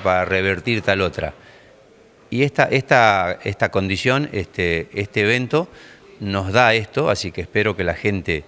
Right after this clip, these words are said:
eh, vaya como quien pasear en el día sábado, eh, vaya, nos visite, esté un ratito y bueno, y se lleve su resultado y, y se vaya convencido realmente como estoy, si tengo que continuar esta, esto haciendo práctica más de lo que estoy haciendo,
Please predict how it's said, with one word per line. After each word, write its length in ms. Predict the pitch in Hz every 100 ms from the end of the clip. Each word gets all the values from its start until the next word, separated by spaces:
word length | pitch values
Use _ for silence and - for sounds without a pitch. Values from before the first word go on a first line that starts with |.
| -
eh, 440 | 82 82 82 80 80
vaya 460 | 104 110 95 85 - -
como 180 | 85
quien 200 | 80 101
pasear 360 | 92 98 117 107
en 160 | 92 85
el 140 | 87
día 120 | 101
sábado, 480 | - 120 131 160 214 - - - - -
eh, 60 |
vaya, 280 | 98 127 147
nos 140 | 110
visite, 540 | 95 98 139 135 175 180 - -
esté 240 | - 98 117
un 100 | 117
ratito 440 | 117 120 160 185
y 80 | 107
bueno, 320 | 127 92 80
y 240 | 90 87 82
se 160 | -
lleve 260 | 85 107 113
su 160 | 104 92
resultado 680 | 95 - 95 120 135 165 175 - - - -
y, 260 | 101 92 90 92
y 60 |
se 100 | -
vaya 240 | 101 110 113
convencido 500 | 104 104 104 135 120
realmente 440 | 107 107 135 127
como 180 | 98 95
estoy, 240 | - 151
si 140 | - 95
tengo 200 | 104 101
que 160 | 98
continuar 600 | - 98 87 101 113 95 -
esta, 280 | 95 104 -
esto 220 | 110 -
haciendo 360 | 92 104 104 98
práctica 420 | 120 107 95 90
más 220 | 95 123
de 80 | 123
lo 100 | 113
que 60 | 104
estoy 180 | -
haciendo, 480 | 123 117 156 160 165